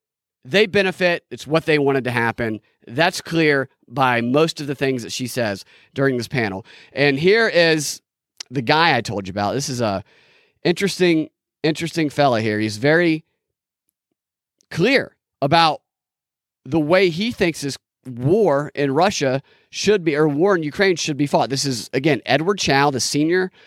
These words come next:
associate and energy s-, security and climate change of the climate change program at C S I S. And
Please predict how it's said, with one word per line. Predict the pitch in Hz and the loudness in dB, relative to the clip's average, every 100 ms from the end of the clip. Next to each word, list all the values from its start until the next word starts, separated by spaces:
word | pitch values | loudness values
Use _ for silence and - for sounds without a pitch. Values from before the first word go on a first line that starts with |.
| - - | -20 -10
associate | 131 - 151 - 160 160 _ _ _ _ _ - | -2 2 2 2 0 0 _ _ _ _ _ 0
and | 135 127 | 2 2
energy | 135 156 165 156 | 2 2 2 0
s-, | - - - | -2 -4 -6
security | 120 151 127 156 156 147 | -6 -6 -2 0 2 2
and | 131 | -2
climate | - 127 156 156 | -2 -2 0 -2
change | - 135 131 - | 0 0 0 0
of | 127 131 | 0 0
the | 131 | -4
climate | 127 135 143 | -2 -2 -2
change | 151 143 - | -4 -6 -2
program | 117 101 104 113 | -4 -2 -4 -4
at | 110 | -4
C | - - 139 | -6 -4 -2
S | 120 131 - | -2 -2 -2
I | 120 123 | -4 -2
S. | 95 98 - _ - - _ - | -4 -8 -12 _ -20 -20 _ 0
And | 147 143 135 127 123 107 87 | 4 4 4 0 -2 -6 -8